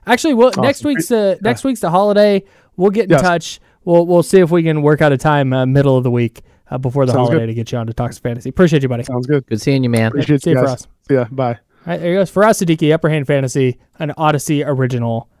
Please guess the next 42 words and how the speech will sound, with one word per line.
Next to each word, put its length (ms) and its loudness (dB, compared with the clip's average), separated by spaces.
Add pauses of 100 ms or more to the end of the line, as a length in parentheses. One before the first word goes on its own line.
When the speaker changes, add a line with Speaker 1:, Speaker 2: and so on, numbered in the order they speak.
(400)
Speaker 1:
podcast. 760 -4 (1600)
I 100 -2
wanna, 380 0
I 100 -2
wanna 200 -2
get 200 -4
Faraz 440 0
on 140 -2
one 160 -2
time 260 -2
just 160 -6
to 60 0
hang 160 -2
out 140 0
with 100 -4
us 100 -4
for 100 -8
two 180 -10
hours. 320 -20 (340)
Speaker 3:
Yeah, 540 0
I, 80 -8
I, 40 -8 (120)
I 120 -6
kinda 300 -4
wanna 320 0
just, 300 -4
like, 220 -2
go 180 0
hang 240 -2
out 140 -2
with 120 -2
him, 260 -10
like, 220 -8
wherever. 600 2
Speaker 1:
<laughs> 360 0 (560)
Speaker 3:
Like, 260 -2
let's 200 -2
just 260 -4
go, 520 2
Speaker 1:
Just 80 -16
Speaker 3:
let's 140 0
Speaker 1:
go 20 0